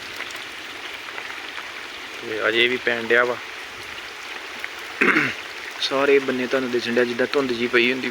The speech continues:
ਐਂ ਬਾਰਿਸ਼ ਹੋਈ। ਗਰਮੀ ਵੀ ਬਹੁਤ ਸੀ, ਤੇ ਗਰਮੀ ਬਹੁਤ ਸੀ, ਜਿਹਦਾ ਕਰਕੇ ਫਾਇਦਾ, ਫਿਰ ਫਾਇਦਾ ਹੀ ਹੋਇਆ ਵਾ, ਨੁਕਸਾਨ ਨਹੀਂ ਕੋਈ। ਇੱਕ ਹੋਰ ਕੰਮ ਕਰਨ ਡੇ ਸੀ,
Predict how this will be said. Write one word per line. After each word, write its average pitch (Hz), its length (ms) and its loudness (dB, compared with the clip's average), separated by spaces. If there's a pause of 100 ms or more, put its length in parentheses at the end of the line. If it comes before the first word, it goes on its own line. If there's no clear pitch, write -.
(100)
ਐਂ 123 180 2
ਬਾਰਿਸ਼ - 400 0
ਹੋਈ। - 80 -8 (680)
ਗਰਮੀ 127 340 4
ਵੀ 123 140 0
ਬਹੁਤ 107 260 0
ਸੀ, 123 200 2 (1500)
ਤੇ 113 240 -2 (1080)
ਗਰਮੀ 123 400 4
ਬਹੁਤ 120 300 4
ਸੀ, 139 180 2 (960)
ਜਿਹਦਾ 127 320 4
ਕਰਕੇ 120 420 4
ਫਾਇਦਾ, 113 320 4
ਫਿਰ 123 260 2
ਫਾਇਦਾ 131 560 4
ਹੀ 110 120 4
ਹੋਇਆ 113 280 6
ਵਾ, 143 120 0 (540)
ਨੁਕਸਾਨ 135 480 4
ਨਹੀਂ 131 160 2
ਕੋਈ। 135 200 6 (100)
ਇੱਕ - 240 4
ਹੋਰ 139 300 8
ਕੰਮ 139 240 4
ਕਰਨ 135 260 4
ਡੇ 147 100 6
ਸੀ, 151 140 6